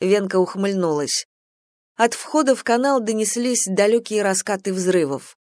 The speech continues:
По правде говоря, сражение уже началось. Кучка неуклюжих речных лачонок, составлявшая первую линию обороны Орлонга, уже сцепилась с силами ополчения, но солдат на них было минимум, только чтобы управиться с пушками.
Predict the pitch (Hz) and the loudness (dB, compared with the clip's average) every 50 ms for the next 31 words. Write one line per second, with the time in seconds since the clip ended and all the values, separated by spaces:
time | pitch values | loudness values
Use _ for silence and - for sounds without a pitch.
0 | _ _ _ - 202 202 233 233 220 214 220 208 214 208 214 220 226 254 254 233 | _ _ _ -2 0 2 2 2 2 2 2 4 4 4 4 4 4 4 2 2
1 | 226 196 185 190 185 170 196 208 196 185 175 175 175 170 165 156 165 190 180 165 | 0 0 0 0 0 0 0 0 0 0 0 0 0 0 -2 0 2 2 2 0
2 | 156 143 - - 151 147 147 147 135 131 - - - _ _ _ _ _ _ - | 0 -2 0 0 0 0 0 0 0 -2 -4 -4 -6 _ _ _ _ _ _ -2
3 | - 226 202 - - 196 190 190 190 190 185 202 202 214 208 185 190 175 - 180 | 0 0 0 0 0 0 2 2 2 2 2 4 2 2 2 2 0 0 0 0
4 | 180 180 - 185 190 190 190 - 185 185 185 190 - 233 233 233 196 151 127 - | 0 0 0 0 -2 -2 -2 0 0 0 2 2 2 2 2 2 0 -2 -4 -4
5 | - - - 151 - - 151 151 156 160 165 165 160 - - 160 156 151 - - | -6 -6 -6 -6 -2 -2 -2 0 2 0 0 0 0 0 0 0 0 0 0 2
6 | 185 175 165 156 165 170 170 175 185 175 165 160 156 156 156 160 170 170 170 165 | 2 2 2 2 0 0 2 2 2 2 2 0 0 2 2 2 2 4 2 2
7 | 160 156 156 156 156 180 220 233 226 214 208 208 196 180 - _ _ _ _ _ | 2 2 2 2 2 2 2 2 2 2 2 2 2 0 -2 _ _ _ _ _
8 | _ - 226 226 262 262 247 - - 233 214 190 240 233 208 180 160 143 - - | _ -2 2 4 4 4 2 0 -2 -4 -2 0 2 2 4 2 2 0 -2 0
9 | 208 202 190 175 175 170 165 165 - 180 180 180 190 - - 254 247 220 185 165 | 2 2 2 2 2 0 0 0 0 0 0 2 0 0 2 2 2 2 2 0
10 | 156 147 143 135 - _ _ _ _ _ - 185 196 214 214 214 233 226 226 233 | 0 0 -2 -4 -8 _ _ _ _ _ -4 -2 0 0 0 2 2 2 4 4
11 | 240 240 240 220 214 208 214 226 226 202 196 190 226 220 214 208 214 220 247 269 | 2 2 0 -2 -2 -2 0 0 -2 0 0 2 4 6 6 4 4 2 0 0
12 | 240 185 156 147 143 143 139 135 139 - 185 175 - 165 - - 185 175 175 170 | 0 0 0 0 -2 -4 -4 -4 0 0 0 0 0 -4 -2 0 0 0 0 0
13 | 165 160 185 190 185 170 165 156 - 175 160 - - - 233 196 - - 175 156 | 0 0 0 0 2 0 0 -2 -4 -6 -8 -6 -4 -4 -2 -2 -2 -4 -4 -6
14 | 143 139 131 - | -6 -6 -10 -12